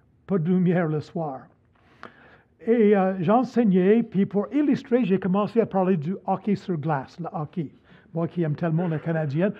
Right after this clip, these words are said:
surtout cette année-là, hein, ça, c'est un, c'est plus encourageant. <clears throat> Ils ont tout gagné hier soir, je me suis couché de bonne heure. Ah, regarde, quand je, quand je me suis couché, là, c'était, euh, <clears throat> bien,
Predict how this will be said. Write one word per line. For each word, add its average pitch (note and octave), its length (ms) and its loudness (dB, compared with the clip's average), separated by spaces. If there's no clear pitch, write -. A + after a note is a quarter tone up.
surtout C4 320 -4
cette A3+ 240 -4
année-là, D3 380 -2
hein, B2 220 -16
ça, - 80 -14
c'est - 240 -18
un, D#3 60 -10
c'est - 180 -12
plus G3 200 0
encourageant. E3 680 0
<clears throat> - 380 -2
Ils F#3+ 100 4
ont G#3 60 4
tout B3+ 160 -2
gagné G#3+ 240 2
hier A#3+ 160 0
soir, C4 240 -2
je F3+ 80 -2
me E3+ 60 0
suis F3+ 180 -6
couché F#3 320 -8
de D3 40 -6
bonne D3+ 160 -6
heure. D3+ 120 -6
Ah, G#3 220 2
regarde, D3+ 420 -6
quand A#3 200 4
je, F#3+ 120 -2
quand A3 140 6
je A3 60 2
me A#3 80 2
suis A3+ 200 2
couché, A3+ 420 2
là, F#3+ 120 0
c'était, F3 380 -4
euh, E3+ 380 -2
<clears throat> D#4+ 200 8
bien, A#3 240 10